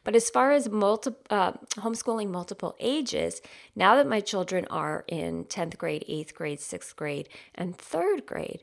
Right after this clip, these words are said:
our schedule looks so much different than it did when they were in kindergarten, second, fourth, and sixth, or whatever it was. So, <clears throat> um,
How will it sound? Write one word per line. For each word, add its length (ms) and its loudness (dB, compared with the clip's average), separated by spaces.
our 140 2
schedule 420 -2
looks 220 0
so 240 2
much 240 0
different 420 -6
than 140 0
it 160 -4
did 340 2
when 160 2
they 160 2
were 140 -2
in 160 -4
kindergarten, 520 -2
second, 440 -6
fourth, 480 -2
and 340 -10
sixth, 340 -8
or 80 0
whatever 300 -2
it 80 -2
was. 240 0
So, 440 0
<clears throat> 260 2
um, 240 2